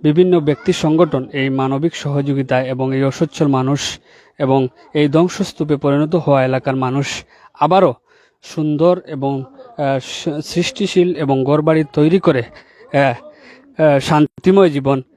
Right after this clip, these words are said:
আহ, যাতে কামনা করতে পারে, সেই সহযোগী হিসাবে অনেকেই, আহ, অংশগ্রহণ করতে পারবেন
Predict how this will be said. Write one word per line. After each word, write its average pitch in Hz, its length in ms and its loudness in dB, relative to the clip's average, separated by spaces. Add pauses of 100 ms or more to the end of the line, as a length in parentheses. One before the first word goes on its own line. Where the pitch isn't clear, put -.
(120)
আহ, 135 180 0
যাতে 135 220 -2
কামনা 170 400 2
করতে 156 280 0
পারে, 139 200 2
সেই 139 240 0
সহযোগী 170 500 2
হিসাবে 135 380 2 (400)
অনেকেই, 175 420 4
আহ, - 840 -2 (220)
অংশগ্রহণ 143 640 0 (280)
করতে 143 260 0
পারবেন 139 400 0